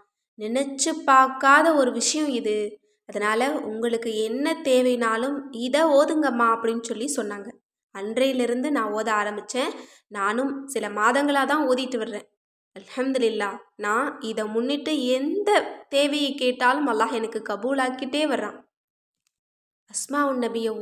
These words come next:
ஓதனாலே மனசுக்கு அவ்வளவு ஒரு நிறைவை அல்லாஹ் கொடுக்கறான். எங்க உஸ்தாத் எங்களுக்கு சொல்லி கொடுத்த நாள்ல இருந்து நானும் என்னோட தோழிகளும்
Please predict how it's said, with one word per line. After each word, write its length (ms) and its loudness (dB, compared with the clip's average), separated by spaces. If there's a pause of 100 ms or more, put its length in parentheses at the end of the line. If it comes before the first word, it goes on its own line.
(120)
ஓதனாலே 520 -2
மனசுக்கு 560 -4
அவ்வளவு 580 -4
ஒரு 160 2
நிறைவை 640 2
அல்லாஹ் 340 0
கொடுக்கறான். 440 -2 (920)
எங்க 240 -4
உஸ்தாத் 420 -2
எங்களுக்கு 380 -2
சொல்லி 400 -2
கொடுத்த 320 0
நாள்ல 280 0
இருந்து 320 -2
நானும் 440 2
என்னோட 360 0
தோழிகளும் 600 0